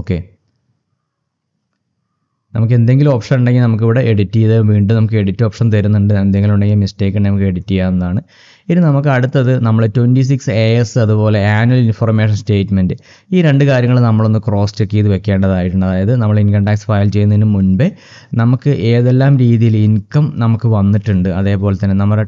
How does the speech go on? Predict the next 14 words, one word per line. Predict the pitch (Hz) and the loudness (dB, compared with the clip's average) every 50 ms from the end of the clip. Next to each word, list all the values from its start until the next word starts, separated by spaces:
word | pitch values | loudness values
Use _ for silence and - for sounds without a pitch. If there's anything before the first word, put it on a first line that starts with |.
| - 113 | -4 -4
ടാക്സ് | 110 107 110 117 123 - - - 143 120 110 | -2 0 0 -2 -2 -4 -4 -2 -2 0 0
എവിടെ | 107 110 107 110 | 0 0 0 0
നിന്നൊക്കെ | 113 117 110 - - - | 0 -2 -4 -6 -6 -6
കട്ട് | 101 101 - _ - | -6 -6 -6 _ -2
ചെയ്തിട്ടുണ്ട് | 139 127 113 101 110 107 107 104 101 | 0 0 0 0 0 0 0 0 0
എന്നുള്ളതിൻ്റെയൊക്കെ | 104 101 98 98 98 98 98 107 104 - | 0 0 0 0 -2 -2 -2 -4 -2 -2
ഫുൾ | 139 139 135 120 117 | 0 0 0 2 0
ഡീറ്റെയിൽസ് | 110 110 101 - 123 113 107 95 95 110 113 117 - - - - - _ _ - 117 | 0 0 0 -2 -2 0 -2 -2 -2 -4 -4 -6 -8 -16 -20 -20 -20 _ _ -2 0
ഇൻകം | 120 120 123 123 123 | 0 2 2 2 0
ടാക്സ് | 131 127 120 120 | 0 0 0 -2
ഡിപ്പാർട്ട്മെൻറ്റിൻ്റെ | 104 120 117 113 110 113 113 113 120 110 110 | 0 0 -2 0 0 0 0 0 0 0 0
കയ്യിലുണ്ടായിരിക്കും. | 104 104 104 101 98 95 92 98 92 95 92 120 - - _ - | 0 2 2 0 0 0 -2 -2 -2 -2 -2 -4 -6 -8 _ -8
അപ്പോൾ | 135 147 151 151 | -4 -2 0 0
അത് | 170 | 0